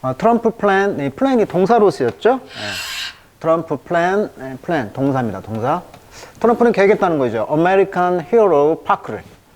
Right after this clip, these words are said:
미국인 영웅들의 공원을. 예, 이 관련 기사 한번 보겠습니다. 자, with monument. 자, monument는 기념물이 되겠죠? 어, a flash point.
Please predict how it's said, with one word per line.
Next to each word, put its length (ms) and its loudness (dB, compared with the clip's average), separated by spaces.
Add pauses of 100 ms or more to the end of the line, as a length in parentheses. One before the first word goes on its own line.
(120)
미국인 540 0
영웅들의 840 0 (240)
공원을. 400 -2 (560)
예, 80 -6
이 40 -4
관련 420 -4 (160)
기사 180 -4
한번 240 -8
보겠습니다. 560 -12 (600)
자, 240 4
with 200 6
monument. 560 2
자, 100 -2
monument는 520 2
기념물이 420 2
되겠죠? 800 0
어, 300 -12
a 120 2
flash 360 -2
point. 400 -4